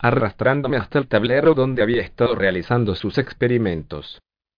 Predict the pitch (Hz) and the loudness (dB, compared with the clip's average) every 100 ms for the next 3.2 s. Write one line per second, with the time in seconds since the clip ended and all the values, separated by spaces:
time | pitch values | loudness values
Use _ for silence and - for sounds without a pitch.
0 | _ _ 120 120 151 135 143 127 120 107 | _ _ 0 2 4 4 2 2 0 0
1 | 98 - 160 139 131 127 127 147 156 95 | -2 4 4 4 2 2 0 0 0 -2
2 | - 131 151 - 156 160 - 95 139 135 | 4 4 4 0 -2 -2 -8 0 0 2
3 | - 165 | 2 2